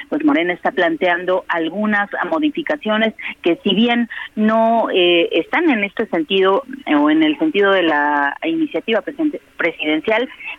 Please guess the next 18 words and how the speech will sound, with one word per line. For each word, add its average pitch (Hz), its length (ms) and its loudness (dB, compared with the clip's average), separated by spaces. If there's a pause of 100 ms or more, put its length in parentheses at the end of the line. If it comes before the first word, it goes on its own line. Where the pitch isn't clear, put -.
(140)
sí 262 120 4
afectan 196 600 -2 (280)
en, 196 400 -4
eh, 156 420 2
su 180 60 -4
estructura 180 640 0
al 202 180 -4
Instituto - 420 -12
Nacional 156 720 2
Electoral. 151 680 -2 (240)
Buscan, 254 320 2
entre 233 280 0
otras 247 260 0
cosas, 262 420 0 (220)
Salvador, 240 500 0 (320)
eh, 185 400 2
pues 180 260 0
eliminar 208 680 2